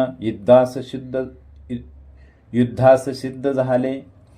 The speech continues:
महिषासुरही आश्चर्य करीत, संतप्त वचन उच्चारित, "अरे काय चालले येत, कसला भीषण निनाद हा?" मग वस्तुस्थिती जाणण्यासाठी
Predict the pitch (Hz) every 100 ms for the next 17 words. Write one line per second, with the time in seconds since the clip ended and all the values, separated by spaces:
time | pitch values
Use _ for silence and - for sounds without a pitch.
0 | - - - 120 123 123 139 135 131 -
1 | 143 147 147 127 120 123 - 139 135 131
2 | - 117 123 135 135 - - - - -
3 | 160 175 - - - 117 123 120 135 131
4 | 120 - 139 135 135 127 131 127 - -
5 | - 104 120 139 135 - 117 135 131 131
6 | 127 131 131 131 131 120 123 135 135 -
7 | - _ _ - 117 - 123 131 120 120
8 | 117 139 139 135 113 113 127 131 131 131
9 | 135 135 - _ _ - 120 170 160 127
10 | 123 120 - 139 - 131 123 131 120 113
11 | 123 131 135 131 - 127 123 135